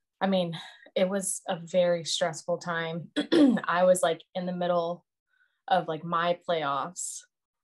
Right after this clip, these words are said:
Um, and then he was in his playoffs in the World Series. And so I was really trying to balance, like, everything. I was, like, yeah, it was, like,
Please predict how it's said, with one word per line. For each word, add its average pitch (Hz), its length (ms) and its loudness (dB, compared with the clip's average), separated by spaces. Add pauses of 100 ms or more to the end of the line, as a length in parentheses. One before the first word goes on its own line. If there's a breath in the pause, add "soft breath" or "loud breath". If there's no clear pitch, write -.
(120)
Um, 180 680 -4 (120)
and 180 180 0
then 156 500 -2 (200)
he 185 220 -2
was 175 240 6
in 175 140 -2
his 180 240 2
playoffs 170 500 -2
in 165 60 -4
the 165 80 -6
World 165 240 -4
Series. 165 520 -6
And 160 260 -6 (400 soft breath)
so 190 100 2
I 180 80 8
was 180 180 -2
really 185 220 6
trying 175 280 -4
to 165 60 -8
balance, 160 460 -6
like, 170 180 0
everything. 165 600 -4
I 151 80 -6
was, 151 160 -10
like, 143 160 -4 (1000)
yeah, 185 200 -2
it 165 100 -2
was, 170 240 -2
like, - 280 -4